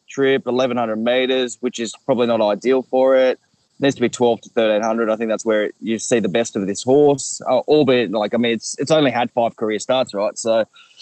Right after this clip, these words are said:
uh, we'll, we'll find out more of this preparation, I think. Um, I think the good track is definitely a, a tick, though. So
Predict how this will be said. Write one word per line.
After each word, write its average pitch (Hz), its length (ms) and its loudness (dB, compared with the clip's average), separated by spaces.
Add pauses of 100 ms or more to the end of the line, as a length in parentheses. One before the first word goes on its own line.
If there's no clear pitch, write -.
(420)
uh, 135 560 2
we'll, 151 260 -8
we'll 147 200 -4
find 156 260 0
out 127 140 0
more 127 160 -2
of 110 40 -6
this 120 120 -8
preparation, 120 560 -4
I 117 80 -2
think. 143 440 -8 (200)
Um, 127 640 0 (100)
I 139 60 -4
think 165 160 -2
the 139 40 0
good 131 220 0
track 139 360 -4
is 123 100 -2
definitely 123 320 -2
a, - 320 -6
a - 20 -6
tick, - 360 -6
though. 131 260 0
So 120 360 2